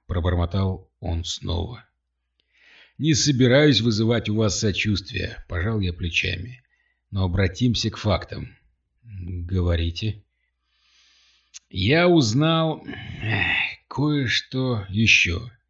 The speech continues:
Захарии давали большие обеды. Больше, чем остальным узникам.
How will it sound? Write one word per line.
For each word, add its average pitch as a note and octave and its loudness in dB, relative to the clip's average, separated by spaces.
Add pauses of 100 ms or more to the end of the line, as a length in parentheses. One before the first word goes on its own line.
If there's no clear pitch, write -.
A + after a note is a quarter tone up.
(400)
Захарии C#3+ -2 (440)
давали A#2 -2
большие G#2 0
обеды. G2 -2 (720)
Больше, A#2+ 2
чем A2+ 0
остальным A#2+ 0
узникам. F#2 -2